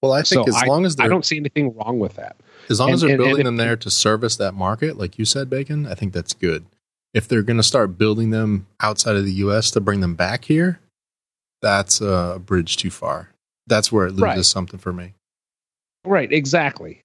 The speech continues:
Speaker 2: Uh, th-, that's the exact same thing. You know, it's like, if you have your roots here and you're going to just go over there just to make it cheaper, cheaper labor to bring it back over here at a cheaper cost to make some,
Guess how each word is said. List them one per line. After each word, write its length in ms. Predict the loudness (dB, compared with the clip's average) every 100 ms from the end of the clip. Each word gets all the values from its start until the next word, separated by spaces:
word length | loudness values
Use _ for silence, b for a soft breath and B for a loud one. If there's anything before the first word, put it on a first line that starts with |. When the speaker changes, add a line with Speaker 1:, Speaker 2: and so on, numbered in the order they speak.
| -2
Speaker 2:
Uh, 60 |
th-, 220 | 0 -2 0
that's 240 | 0 0
the 80 | -2
exact 320 | 0 -2 0
same 180 | 0 0
thing. 300 | 0 -2 -2
You 60 | -4
know, 240 | -2 -2 -4
it's 180 | -4 0
like, 320 | -2 -2 -10 _ _ b b _
if 400 | -2 -2 -2 -4
you 140 | 0 0
have 260 | 0 0
your 140 | 0 2
roots 280 | 2 0 0
here 200 | 2 2
and 100 | 0
you're 100 | 0
going 280 | 2 0
to 420 | -2 0 2 2 -2
just 280 | -2 -4 0
go 140 | 0
over 140 | 2
there 200 | 2 2
just 340 | 0 -2 -2 0
to 60 |
make 200 | 0 2
it 100 | 0
cheaper, 600 | 0 0 0 0 2 0 -4 _ _
cheaper 320 | -2 -2 2 0
labor 320 | 2 2 2
to 100 | 2
bring 220 | 2 2
it 200 | 0 0
back 280 | 0 0 0
over 180 | 0 0
here 300 | 0 -2 -4 _ _ _ -4
at 140 | -2
a 60 | -2
cheaper 360 | -2 -2 -2
cost 520 | -2 -2 -2 -4 -8 -16 _ _ _ _ _ _ _ _
to 100 | -2
make 240 | 2 2 0
some, 180 | -2